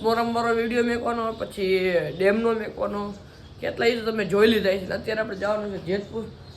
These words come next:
થોડું ઘણું કંઈક ખરીદી છે ને, ટૂંક સમયની અંદર ક્યાંક જાવું તમને જોવા મળશે. બહાર જવાનું છે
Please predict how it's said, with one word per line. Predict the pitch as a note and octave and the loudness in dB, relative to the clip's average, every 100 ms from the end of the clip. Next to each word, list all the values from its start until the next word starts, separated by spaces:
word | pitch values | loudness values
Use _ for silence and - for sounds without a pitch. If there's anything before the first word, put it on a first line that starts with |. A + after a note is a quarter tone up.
| - - | -16 -8
થોડું | - G3+ | -4 -2
ઘણું | G#3 G3+ | -2 -2
કંઈક | F#3+ - | -4 -4
ખરીદી | F#3+ G#3+ G#3+ G3+ | -4 -4 -4 -4
છે | G#3 | -4
ને, | G3 F3 E3+ E3 | -4 -4 -6 -8
ટૂંક | - - - | -10 -12 -10
સમયની | - E3 E3 | -8 -8 -8
અંદર | D#3+ D#3 | -8 -6
ક્યાંક | D#3 - | -6 -2
જાવું | E3+ F#3+ G3+ - - - - - - | 0 2 0 -6 -10 -10 -10 -10 -8
તમને | D#3+ E3+ - | 0 0 0
જોવા | D3 E3+ D#3 | 2 2 2
મળશે. | F#3 G3 - - - - - - - - - | 0 -2 -4 -4 -8 -10 -10 -10 -10 -10 -2
બહાર | E3 F3+ D#3 | 2 2 2
જવાનું | D3+ D#3 D3+ | 0 0 -4
છે | D#3+ | -6